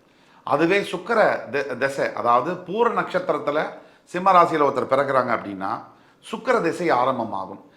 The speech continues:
இப்ப தசாபுக்தி பலன்கள் என்ன, நம்ம அதை இப்ப, இப்ப சொன்னோம். தசாபுக்தி பலன்கள் தான்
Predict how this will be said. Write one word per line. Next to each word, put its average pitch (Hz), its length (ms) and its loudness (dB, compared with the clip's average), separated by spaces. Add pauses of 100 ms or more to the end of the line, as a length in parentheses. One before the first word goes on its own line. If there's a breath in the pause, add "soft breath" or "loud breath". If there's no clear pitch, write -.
(120)
இப்ப - 240 -4
தசாபுக்தி 233 560 4 (100)
பலன்கள் 160 380 0
என்ன, 127 380 -6 (160)
நம்ம 117 180 -4
அதை 110 120 -6
இப்ப, 120 140 -6
இப்ப 113 200 -6
சொன்னோம். 117 480 -10 (640 soft breath)
தசாபுக்தி 175 760 6
பலன்கள் 147 500 4
தான் 147 500 4